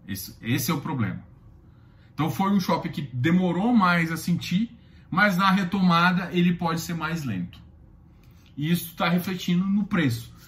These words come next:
Se você for olhar outros shoppings do mesmo perfil, você vai, às vezes vê, vai ver um, um deságio de oito por cento, sete por cento, enquanto ele tá com um deságio maior.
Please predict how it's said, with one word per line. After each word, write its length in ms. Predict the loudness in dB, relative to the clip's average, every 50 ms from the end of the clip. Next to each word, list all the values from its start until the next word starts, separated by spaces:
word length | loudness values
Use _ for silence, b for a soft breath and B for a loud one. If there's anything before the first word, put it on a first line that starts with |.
| B B B
Se 120 | B -8
você 200 | -6 -4 -2 -2
for 140 | -2 0 0
olhar 160 | 0 0 0
outros 180 | 0 -2 -4 -4
shoppings 300 | -4 -4 -4 -2 -4 -2
do 60 | 0
mesmo 240 | 0 0 0 -2 -4
perfil, 280 | -4 -4 -4 -2 -4 -4
você 120 | -2 -2
vai, 100 | -2 -2
às 80 | -2 -2
vezes 160 | -2 -2 -2
vê, 180 | -2 -2 -2
vai 320 | -4 -6 -4 -2 -2 -2 0
ver 160 | -2 -2 -2
um, 220 | -2 -4 -4 -6 -8 -8
um 180 | -8 -6 -4 -4
deságio 480 | -4 -4 -2 0 0 0 -2 -2 -4
de 100 | -2 -2
oito 280 | -2 0 -2 -4 -4 -6
por 100 | -8 -8
cento, 320 | -6 -4 -2 -2 -2 -2
sete 220 | -4 -6 -8 -8 -8
por 140 | -10 -8
cento, 220 | -6 -4 -4 -4 -4
enquanto 360 | -6 -6 -8 -8 -6 -4 -4
ele 80 | -4 -4
tá 140 | -6 -8
com 100 | -4 -4
um 40 | -4
deságio 300 | -2 -2 -4 -4 -4 -2
maior. 400 | -2 -2 -2 -2 -2 -4 -6 -8